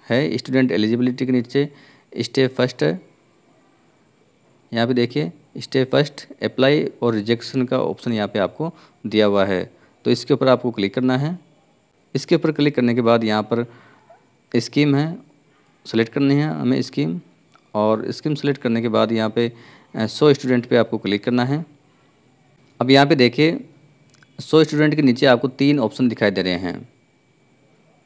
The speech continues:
इनको थोड़ा सा ध्यान से आपको समझने की ज़रूरत है। एलिजिबल के लिए ये ऑप्शन है, फिर अप्लाई के लिए ये ऑप्शन है, और रिजेक्टेड के लिए ये ऑप्शन है। यदि आप इस पर क्लिक रहने देते हो तो एलिजिबल स्टूडेंट ही नीचे दिखाई देंगे, और यदि आप अप्लाई के ऊपर टिक करते हो यहाँ पे तो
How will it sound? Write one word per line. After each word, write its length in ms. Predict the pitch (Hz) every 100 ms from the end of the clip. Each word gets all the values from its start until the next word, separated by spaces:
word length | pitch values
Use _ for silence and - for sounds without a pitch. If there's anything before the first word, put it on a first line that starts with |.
| -
इनको 220 | 123 127
थोड़ा 180 | 135 135
सा 140 | 127 113
ध्यान 300 | 110 123 127
से 140 | 135
आपको 220 | 104 113
समझने 320 | 117 101 101
की 80 | 107
ज़रूरत 260 | 107 110 113
है। 260 | 123 143 - _ 98
एलिजिबल 420 | 98 107 117 120
के 140 | 120
लिए 160 | 123 127
ये 160 | 107 117
ऑप्शन 280 | 113 123
है, 160 | 117 135 - _ -
फिर 140 | - 98
अप्लाई 280 | 110 110
के 120 | 107 117
लिए 120 | 113
ये 140 | 101
ऑप्शन 300 | 113 - 120
है, 160 | 127 147 - - _ -
और 140 | 113
रिजेक्टेड 560 | 107 104 135 139 151 139
के 100 | 147
लिए 140 | 123
ये 160 | 117 110
ऑप्शन 300 | 104 - 101
है। 140 | 95 107
यदि 140 | 139
आप 200 | 143 139
इस 280 | - 110 -
पर 240 | 139 135 - -
क्लिक 180 | 123 123
रहने 160 | 107
देते 260 | 117 120 127
हो 140 | 123
तो 140 | 123 131
एलिजिबल 460 | 107 107 127 131 131
स्टूडेंट 360 | - 113 117 117
ही 80 | 117
नीचे 280 | 110 107 110
दिखाई 260 | 107 113
देंगे, 300 | 110 110 117 - - - -
और 100 | 113
यदि 140 | 120 147
आप 200 | 143 139
अप्लाई 320 | 113 123 127 131
के 100 | 135
ऊपर 180 | 131 123
टिक 220 | 127 -
करते 240 | 123 120
हो 80 | 123
यहाँ 160 | 123 123
पे 140 | 127
तो 140 | 120